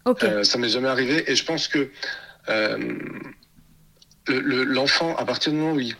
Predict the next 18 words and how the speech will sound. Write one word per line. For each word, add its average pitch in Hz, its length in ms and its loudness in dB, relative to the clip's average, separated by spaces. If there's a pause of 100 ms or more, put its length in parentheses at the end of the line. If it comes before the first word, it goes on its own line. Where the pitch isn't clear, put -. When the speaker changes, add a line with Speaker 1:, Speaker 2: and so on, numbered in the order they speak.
Speaker 2:
il 127 140 0
va 117 100 0
comprendre 139 500 -2 (180)
que 127 80 -2
ça 113 200 4
a 113 160 2
un 117 100 0
intérêt 131 380 0
pour 110 200 -4
lui, 107 280 -2 (760)
euh, 101 560 -2
bah, 98 120 -2
du 98 120 -4
coup, - 140 -2
il 120 60 -2
va, 104 120 0
il 107 80 0
va, 98 240 0